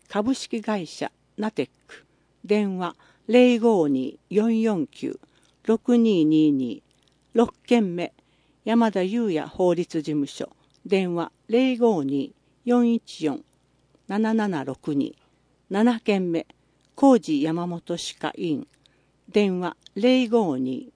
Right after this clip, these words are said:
四四五四六一八。八件目、天大春スイミングスクール。電話、零五二四四四九五零零。広告を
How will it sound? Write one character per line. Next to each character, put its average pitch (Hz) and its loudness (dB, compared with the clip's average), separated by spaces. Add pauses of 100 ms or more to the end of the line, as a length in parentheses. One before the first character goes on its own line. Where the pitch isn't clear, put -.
四 220 -2
四 160 0
五 - -10 (260)
四 220 2
六 208 0 (120)
一 143 -10
八。 - -14 (460)
八 - -8
件 220 4
目、 180 -6 (720)
天 233 2
大 208 0
春 185 -6
ス 240 2
イ 240 4
ミ 233 2
ン 226 0
グ 208 -6
ス - -14
ク 147 -4
ー - -12
ル。 - -18 (200)
電 185 0
話、 175 -8 (440)
零 247 4
五 214 2
二 143 -2 (180)
四 220 0
四 175 -4
四 143 -10 (520)
九 247 2
五 202 0
零 147 -2
零。 - -10 (640)
広 247 2
告 208 0
を 214 0